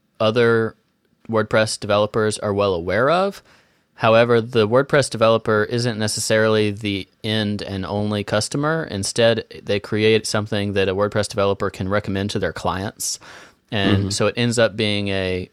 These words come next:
Speaker 1: common website feature, and then it's, uh,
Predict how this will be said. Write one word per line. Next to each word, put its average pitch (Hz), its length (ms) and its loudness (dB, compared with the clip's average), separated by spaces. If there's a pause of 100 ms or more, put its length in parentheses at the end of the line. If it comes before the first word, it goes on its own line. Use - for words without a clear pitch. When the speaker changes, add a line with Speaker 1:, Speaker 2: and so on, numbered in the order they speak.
(140)
Speaker 1:
common 107 380 0
website 101 520 -2
feature, 101 520 -2
and 98 220 -8
then 101 160 -2
it's, - 360 -6
uh, 92 440 -4